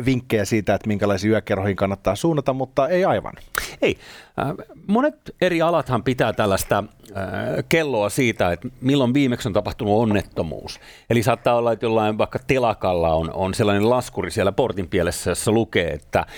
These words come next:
Speaker 2: satakolmekymmentäkolme päivää sitten tapahtui edellinen onnettomuus tällä työmaalla.
Speaker 1: Näin.
Speaker 2: Ja kaikki on niinku hirveän ylpeitä siitä, että menee pitkään ilman onnettomuutta. No, ö, nyt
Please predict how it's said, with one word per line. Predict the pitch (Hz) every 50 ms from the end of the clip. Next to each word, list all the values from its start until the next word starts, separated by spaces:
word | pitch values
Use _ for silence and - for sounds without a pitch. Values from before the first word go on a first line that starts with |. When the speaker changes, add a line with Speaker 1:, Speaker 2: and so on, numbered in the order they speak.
| - - -
Speaker 2:
satakolmekymmentäkolme | - 131 127 123 - 156 139 131 123 123 131 113 107 113 - - 143 135 139 131 123
päivää | - - 110 95 87 78 90 80 85
sitten | - - 85 69 - - 110 101
tapahtui | - 92 - - - - 107 98 98 95 -
edellinen | 110 107 107 98 95 92 92
onnettomuus | 95 98 95 92 85 - - - 90 85 - - - -
tällä | - 104 - - -
työmaalla. | - 98 92 82 78 82 57 50 50 - - - - - 98
Speaker 1:
Näin. | 92 90 90 - 87
Speaker 2:
Ja | 104 107 117 - -
kaikki | - 151 - -
on | 240
niinku | 220 214 208
hirveän | 208 220 196 175 165
ylpeitä | 170 214 240 285 - 101 92 - -
siitä, | - - 139 120 101 - 101 90 90
että | - 87 _ - 110 107 92
menee | 82 127 127 143 147 143
pitkään | - 196 170 - - - 80 85
ilman | 107 139 160 139 135
onnettomuutta. | 151 143 92 71 - - - 57 55 57 - - - - - - - - - - - _ _ 82
No, | 95 120 202 294 349 - - - _ _ _ _ -
ö, | 151 165 170 170 175 175 170 151 - - - - 139
nyt | 156 202 254 -